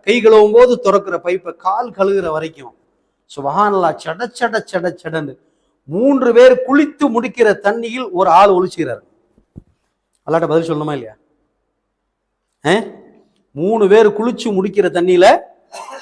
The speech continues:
ஒரு ஆள் ஒழு செய்றார். ஹதீஸிலே வருகிறது, நபி ஸல்லல்லாஹு அலைஹி வஸல்லம் அவர்களும் ஆயிஷா ரதியல்லாஹு அவர்களும் ஒரு பக்கா படி தண்ணியில, சின்ன படி இருக்கு இல்லையா, அரைக்கா படி, அந்த படி தண்ணியில ரெண்டு பேரும் ஒழு செஞ்சிருவாங்களாம்.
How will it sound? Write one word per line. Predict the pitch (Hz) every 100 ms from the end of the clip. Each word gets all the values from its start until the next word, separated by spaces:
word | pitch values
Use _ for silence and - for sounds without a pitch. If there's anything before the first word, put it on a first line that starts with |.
| - 156
ஒரு | 208 269
ஆள் | 285 277 285
ஒழு | 269 277
செய்றார். | 247 254 196 151 - _ _ _ _ _ -
ஹதீஸிலே | 185 285 285 277
வருகிறது, | 220 214 214 170 151 190 262 294 _ _ _ _ _ _
நபி | 143 220 -
ஸல்லல்லாஹு |
அலைஹி | 294 277 262 254
வஸல்லம் | 247
அவர்களும் | 226 220 226 226 277
ஆயிஷா | 240 208 277 254 294 294
ரதியல்லாஹு | 262 262 254 254
அவர்களும் | 240 226 202 196 151 _ _ _ _ _ _ _ _ _ _ _ _ _ _
ஒரு | 160 196 202
பக்கா | 196 196 - 294
படி | 233 233 254
தண்ணியில, | 226 233 247 202 139
சின்ன | - 240 262
படி | 220 214
இருக்கு | 214 196
இல்லையா, | 220 196 175
அரைக்கா | 208 226 220
படி, | 175 131 _ _ _ _ _
அந்த | 139 214 233
படி | - 233 294
தண்ணியில | 226 240 247
ரெண்டு | 262 240 254
பேரும் | 277 277
ஒழு | 254 254 -
செஞ்சிருவாங்களாம். | 220 196 160 131